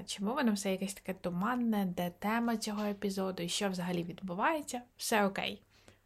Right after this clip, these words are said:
Сідайте, беріть каву, чай або що ви там любите, і будемо говорити! Ну, дивіться, насправді ми сьогодні будемо розмовляти про метафору «десять кроків між нами» не просто так.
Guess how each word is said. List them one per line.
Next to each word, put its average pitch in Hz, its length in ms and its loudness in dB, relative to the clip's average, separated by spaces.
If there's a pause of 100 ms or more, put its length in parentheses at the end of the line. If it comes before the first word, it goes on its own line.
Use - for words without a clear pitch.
(240)
Сідайте, 170 600 -4 (720)
беріть 190 320 0
каву, 185 360 4
чай 175 460 0
або 170 320 -6
що 180 240 -2
ви 175 100 -4
там 165 180 -8
любите, 190 460 -2 (840)
і 247 300 2
будемо 311 340 4
говорити! 320 560 6 (1120)
Ну, 214 160 8
дивіться, 220 460 6 (160)
насправді 220 840 2 (420)
ми 240 520 4
сьогодні 233 500 0
будемо 202 640 2
розмовляти 196 680 0
про 196 180 -2
метафору 185 580 0
«десять 196 380 -2
кроків 196 400 -2
між 180 200 -2
нами» 226 260 2
не 196 120 4
просто 185 420 -2
так. - 300 -10